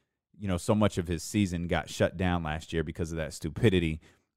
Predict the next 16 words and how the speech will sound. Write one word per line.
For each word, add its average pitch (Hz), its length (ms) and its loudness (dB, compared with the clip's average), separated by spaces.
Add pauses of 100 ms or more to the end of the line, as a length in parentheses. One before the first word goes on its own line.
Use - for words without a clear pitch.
(140)
uh, 80 80 0
with 80 240 -4
Mason 90 440 -2
Rudolph 82 480 2
and 82 100 -6
the 76 60 -10
Pittsburgh 82 420 -2
Steelers 80 560 2
and 80 140 -6
him 82 180 -4
being, 78 360 -4 (640)
uh, - 100 -18
suspended 90 720 0
for 78 420 4 (240)
the 76 140 -4 (140)
arbitrary, 85 960 2